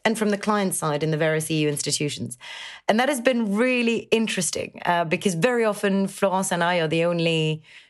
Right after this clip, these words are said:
female members of a team when you bring together the client team and us. Uh, but recently we've had that experience. So I, I'm very hopeful about the future in this.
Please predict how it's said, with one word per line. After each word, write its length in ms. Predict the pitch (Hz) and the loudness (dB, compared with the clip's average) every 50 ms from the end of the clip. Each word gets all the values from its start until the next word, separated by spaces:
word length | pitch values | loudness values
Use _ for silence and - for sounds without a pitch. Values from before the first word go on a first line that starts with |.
| _ | _
female 380 | - - 214 208 202 196 185 180 | -4 0 0 2 2 2 2 2
members 360 | 180 175 175 175 170 165 151 | 2 0 2 2 0 0 0
of 80 | 165 151 | 0 0
a 40 | |
team 320 | 156 - 202 202 220 233 220 | 0 0 0 2 2 2 0
when 200 | 190 165 160 160 | 0 0 0 0
you 80 | 160 | -2
bring 260 | 156 123 170 175 165 156 | 0 0 0 0 0 -2
together 320 | 160 147 170 160 156 151 | 0 0 0 0 0 -2
the 80 | 143 143 | -4 -4
client 320 | - 175 165 165 165 156 | -2 -2 0 0 -2 -2
team 160 | - 165 151 | -2 -2 0
and 100 | 151 147 | 0 0
us. 280 | 156 214 302 - - - - - - - - - - - - - | 0 -2 -2 -4 -8 -12 -14 -18 -18 -18 -18 -18 -20 -20 -6 -2
Uh, 840 | - 190 190 190 190 190 185 185 180 180 180 175 175 175 175 170 170 156 156 | 0 2 2 2 2 2 2 2 2 2 2 2 2 2 2 0 -2 -4 -2
but 180 | - 190 190 - | -2 -2 0 0
recently 400 | 202 240 254 247 254 233 - 226 | 0 -2 -2 -2 -2 -2 0 0
we've 200 | 214 220 220 185 | 0 0 0 0
had 160 | 208 214 202 | 0 0 0
that 120 | 185 196 190 | 0 0 0
experience. 520 | 196 196 - 214 196 170 147 147 143 139 | -2 -4 -2 -2 0 0 0 -2 -4 -4
So 140 | - 190 170 | -2 0 0
I, 240 | 175 180 180 - - | 2 0 2 0 0
I'm 120 | 220 226 | 0 2
very 260 | 220 269 269 277 277 254 | 2 2 2 2 2 0
hopeful 320 | 247 240 240 - 220 208 | 0 -2 -2 -2 0 0
about 260 | 196 175 196 165 - | 2 2 0 0 0
the 60 | - | -2
future 400 | 185 - 180 175 156 - - - | -2 -2 -2 -2 0 0 -2 -2
in 140 | - 90 76 | -2 -4 -4
this. 280 | - - - - - | -6 -8 -10 -10 -12